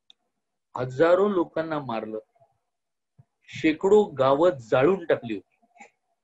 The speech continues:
आणि हे ज्यांनी केलं त्यांच्या स्मृतीप्रित्यर्थ त्यांची नावं दिली होती बरं का,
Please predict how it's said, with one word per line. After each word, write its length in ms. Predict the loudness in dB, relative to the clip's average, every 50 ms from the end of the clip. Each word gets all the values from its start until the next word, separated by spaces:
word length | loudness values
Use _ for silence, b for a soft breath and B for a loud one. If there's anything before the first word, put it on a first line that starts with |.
| _ _ _ _ _ _ _ _ -6
आणि 180 | -4 -2 -2
हे 200 | 0 2 2 2
ज्यांनी 460 | 0 0 -2 -4 -4 -4 -4 -4 -6 -6
केलं 460 | -2 0 0 2 2 2 2 2 0 -4 _ -20 -20 _ _ _ _ _ -20 -20 -20 _ _ _ _ _ _ _ _
त्यांच्या 460 | 0 0 0 0 -2 0 2 2 2
स्मृतीप्रित्यर्थ 920 | 2 0 -4 -4 -4 -2 -2 -4 -4 -2 -2 -4 -2 0 0 0 2 2 4
त्यांची 580 | 2 2 2 0 -4 -4 -4 -10 -8 -4 -2 0
नावं 260 | 2 4 6 6 6
दिली 260 | 6 4 0 0 0
होती 180 | 0 0 0 0
बरं 180 | 0 2 2
का, 200 | 2 2 2 0